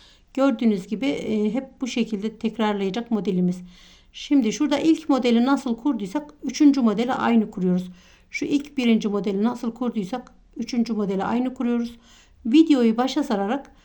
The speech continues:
bu modelimizi tekrar izleyerek örgümüzü uygulayabilirsiniz. Ben şöyle küçük bir parça hazırladım video öncesi. Hem çok kolay hem de çok güzel bir model oldu.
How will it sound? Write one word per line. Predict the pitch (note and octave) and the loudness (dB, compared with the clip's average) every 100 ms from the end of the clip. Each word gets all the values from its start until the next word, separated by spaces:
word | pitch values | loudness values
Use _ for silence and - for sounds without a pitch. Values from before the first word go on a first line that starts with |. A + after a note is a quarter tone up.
| _ _ _ | _ _ _
bu | - C#4+ C4 | -2 0 2
modelimizi | C4 C#4 A#3+ A#3 A3 G#3 A3+ | 4 4 4 4 4 2 -2
tekrar | D4 D4+ A3 G3+ | -4 -2 -2 -2
izleyerek | C4+ A#3+ A3+ G#3 C#4 - _ _ _ _ _ | -4 -2 0 0 -2 -8 _ _ _ _ _
örgümüzü | D4 C4+ A#3 A3 | 0 2 2 2
uygulayabilirsiniz. | C4+ B3 G#3+ G#3+ A3+ G#3+ G3 G3+ G#3 F#3 C#4 | 0 -2 0 2 2 0 -2 -4 -6 -6 -2
Ben | D#4 | -2
şöyle | D4 A3+ A3+ | 0 -2 -4
küçük | - - - | -6 -18 -8
bir | G#3 | -10
parça | - A3 A3 C4+ | -4 -6 -4 -6
hazırladım | C4 B3+ C4 C4 C4 | -6 -6 -8 -8 -8
video | A#3+ B3+ | -8 -8
öncesi. | B3+ A#3+ A#3+ C4 B3+ - _ _ _ _ _ _ _ - | -8 -8 -8 -14 -16 -20 _ _ _ _ _ _ _ 0
Hem | D4 | 0
çok | D4 D4 D4 | 2 -4 -6
kolay | - A#3+ G#3 G#3 F3+ | -4 0 0 0 -2
hem | C4 A#3+ | -2 0
de | A3 | -2
çok | B3 C4+ - | -4 -8 -6
güzel | A3+ A3 C#4 C4 | -6 0 0 0
bir | |
model | A3+ G#3 G3 | 0 0 -2
oldu. | G3 F#3+ D4+ | -4 -4 -6